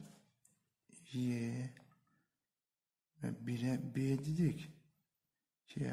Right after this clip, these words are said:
A, Y bərabər yavaşlayan, çünki burada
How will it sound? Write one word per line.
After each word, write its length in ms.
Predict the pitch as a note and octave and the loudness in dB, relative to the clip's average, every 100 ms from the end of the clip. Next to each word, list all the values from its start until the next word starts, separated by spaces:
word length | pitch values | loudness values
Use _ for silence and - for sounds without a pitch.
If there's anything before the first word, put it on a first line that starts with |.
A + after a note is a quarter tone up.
| - - | -4 -4
A, 380 | B2 A#2+ A2 G#2 - - _ _ _ _ _ _ _ | 0 0 0 -4 -10 -18 _ _ _ _ _ _ _
Y 380 | - A#2 A2 A2 G2+ F#2+ - - - - _ _ _ _ - | 0 2 4 4 2 -6 -16 -20 -20 -20 _ _ _ _ -2
bərabər 580 | B2 A2+ A2+ A2+ B2 B2 | 0 0 0 0 0 2
yavaşlayan, 680 | A#2 A2 G#2+ G#2+ - - A#2 A#2 | 0 -2 -2 -4 -4 -4 -4 -4
çünki 200 | - A2+ | -4 -4
burada 180 | A#2+ A#2+ | -4 -4